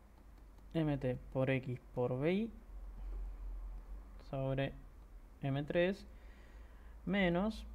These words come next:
y acá es donde iría esta parte, básicamente, menos M uno, eh, B uno menos M dos, B dos, todo sobre M tres, pero ya dedujimos que terminaba, eh, dando esto.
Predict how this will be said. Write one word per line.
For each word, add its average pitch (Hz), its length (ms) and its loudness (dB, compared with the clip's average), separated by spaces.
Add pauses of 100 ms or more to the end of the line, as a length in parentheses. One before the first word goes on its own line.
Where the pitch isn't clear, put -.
(520)
y 151 60 2
acá 147 120 4
es 147 60 6
donde 139 180 6
iría 135 180 4
esta 135 160 4
parte, 151 360 6 (120)
básicamente, 135 580 4 (440)
menos 135 280 0
M 131 180 4
uno, 135 400 4 (340)
eh, 123 220 6
B 127 160 6
uno 135 240 4
menos 131 220 2
M 131 100 2
dos, 135 140 2
B 135 80 4
dos, 135 160 4
todo 131 160 4
sobre 135 260 4
M 151 140 4
tres, 185 260 2 (640)
pero 160 200 10
ya 147 300 8
dedujimos 135 560 6
que 127 140 6
terminaba, 120 640 4 (800)
eh, 120 440 2 (600)
dando 113 240 4
esto. - 180 -2